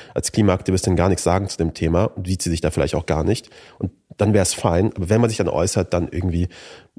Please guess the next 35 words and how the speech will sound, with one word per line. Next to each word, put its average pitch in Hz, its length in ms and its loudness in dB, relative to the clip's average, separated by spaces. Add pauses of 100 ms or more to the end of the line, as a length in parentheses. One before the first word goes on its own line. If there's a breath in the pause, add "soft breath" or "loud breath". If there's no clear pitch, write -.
sollte 110 280 0
man 107 120 4
auch 87 120 0
vielleicht 95 300 2
ein 95 60 0
bisschen 95 240 0
gucken, 95 280 0
was 87 160 0
man 92 80 2
da 82 160 2
genau 87 320 -2
von 117 200 0
sich 110 160 -2
gibt. - 220 0 (260 loud breath)
Da 101 80 2
haben 110 100 2
sich - 100 -2
auch - 80 2
ein 120 60 2
paar 113 100 4
Leute 101 220 4
ein 98 40 -2
bisschen - 180 -2
abgearbeitet 101 520 0
an 85 100 0
dieser 92 160 -2
komischen, 101 480 0
<laughs> - 60 -12
an 135 60 4
diesem 110 140 -4
komischen 110 280 0
Oktopus, - 480 -2
an 101 60 2
dieser 92 160 2
Krake. 120 520 0